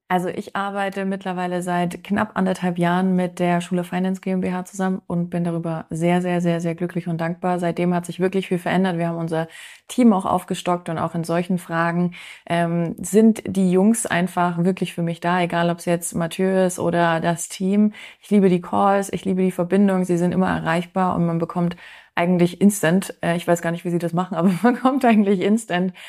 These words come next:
eine Antwort von ihnen, egal um was es eigentlich gerade geht in dem Bereich Finance.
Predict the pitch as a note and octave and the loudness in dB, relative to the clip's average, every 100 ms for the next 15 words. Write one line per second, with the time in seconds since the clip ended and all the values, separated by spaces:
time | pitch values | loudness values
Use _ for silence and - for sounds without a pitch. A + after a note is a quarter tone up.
0 | - - F3+ B2+ F3 E3+ D#3+ - D#3+ - | -20 -8 -2 -2 0 -2 -4 -4 -6 -4
1 | E3 E3 E3 E3+ E3 E3 D#3+ E3 - D#3 | -2 -2 -2 -2 -2 0 2 2 0 -2
2 | D3+ D3+ - - - E3 E3 - E3 D#3 | 0 -4 -4 -8 -6 -4 -6 -6 -6 -4
3 | D#3 D#3+ D#3 D#3 D#3 D#3 D#3 D#3+ - - | -4 -2 -2 -2 -4 -4 -4 -6 -10 -12
4 | - - - | -12 -12 -14